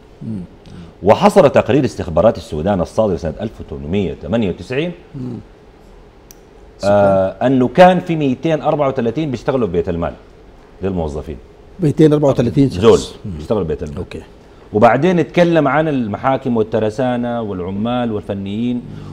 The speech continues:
Speaker 2: وقال تزيد نسبة الرجال، النساء آسف، إلى الرجال، آه، المذكورة أعلى كده كده النسبة دي يعني.
Speaker 1: مم.
Speaker 2: يعني في تسعمية ستة وثلاثين في مقابل الميتين أربعة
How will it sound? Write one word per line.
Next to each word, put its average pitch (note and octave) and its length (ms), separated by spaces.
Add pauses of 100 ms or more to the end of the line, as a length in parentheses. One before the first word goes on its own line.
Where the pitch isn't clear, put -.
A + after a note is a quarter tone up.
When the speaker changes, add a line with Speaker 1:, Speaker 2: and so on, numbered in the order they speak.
(100)
Speaker 2:
وقال E3 420
تزيد E3 480
نسبة E3 380
الرجال، G#2+ 540 (580)
النساء G2+ 500
آسف، A#2 220 (320)
إلى G#2+ 140
الرجال، C#3+ 500 (880)
آه، E2 1160 (220)
المذكورة F#2+ 500
أعلى A2+ 280
كده B2 200
كده C#3+ 280
النسبة G2+ 260
دي G2+ 100
يعني. G2+ 340
Speaker 1:
مم. A2 400 (140)
Speaker 2:
يعني G2+ 300
في F3+ 200
تسعمية E3+ 760 (220)
ستة C#3+ 280
وثلاثين A#2 500
في C3 80
مقابل A2+ 380
الميتين F#2+ 520
أربعة F2+ 380